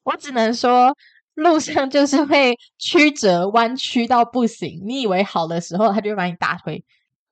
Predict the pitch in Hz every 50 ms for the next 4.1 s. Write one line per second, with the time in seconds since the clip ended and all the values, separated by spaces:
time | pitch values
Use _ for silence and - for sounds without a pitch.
0 | - 180 180 208 202 190 190 196 190 - 269 240 240 - - - _ _ - 190
1 | - _ _ _ _ _ _ _ _ _ _ _ _ _ _ _ _ _ _ _
2 | _ _ 170 160 170 180 185 185 190 202 - 240 254 262 240 240 214 - 180 180
3 | 180 196 208 180 156 151 - 208 185 165 151 147 151 160 156 151 156 151 151 156
4 | 175